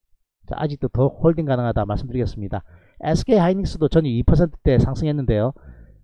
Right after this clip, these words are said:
최근에, 아, 기관 외국인 수급이 좀 부진한 상태에서 지지부진한 모습을 보이고 있으나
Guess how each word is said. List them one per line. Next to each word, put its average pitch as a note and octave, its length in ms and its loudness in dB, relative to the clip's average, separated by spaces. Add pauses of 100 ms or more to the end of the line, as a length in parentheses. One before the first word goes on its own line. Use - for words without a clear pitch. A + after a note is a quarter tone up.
(100)
최근에, F3 520 4
아, A2 300 -2 (1400)
기관 E3+ 260 2
외국인 D3+ 220 4
수급이 G#3+ 360 0
좀 D3 220 0
부진한 F3 360 2
상태에서 C#3 600 4
지지부진한 F3+ 760 -2
모습을 E3+ 320 0
보이고 D3+ 280 4
있으나 C#3 420 -2